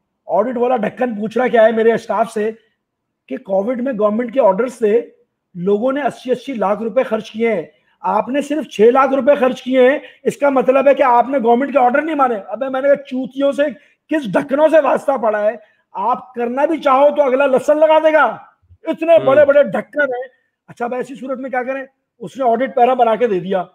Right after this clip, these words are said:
Speaker 1: अब मैं उसको लेके फिर रहा हूँ, वो ऑडिट
Speaker 2: सही।
Speaker 1: पैरा। उस उल्लू के पट्टे को मैं अपनी तमाम वीडियोस WhatsApp के ऊपर, Twitter के ऊपर दिखा दूंगा।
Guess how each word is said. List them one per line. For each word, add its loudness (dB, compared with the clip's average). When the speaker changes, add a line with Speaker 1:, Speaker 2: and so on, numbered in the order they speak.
Speaker 1:
अब -8
मैं 2
उसको 2
लेके 4
फिर 0
रहा 0
हूँ, 0
वो 4
ऑडिट 0
Speaker 2:
सही। -2
Speaker 1:
पैरा। 0
उस -8
उल्लू -6
के 2
पट्टे 0
को -2
मैं -2
अपनी -14
तमाम -8
वीडियोस 0
WhatsApp -8
के -4
ऊपर, -2
Twitter -10
के -6
ऊपर 0
दिखा -2
दूंगा। -4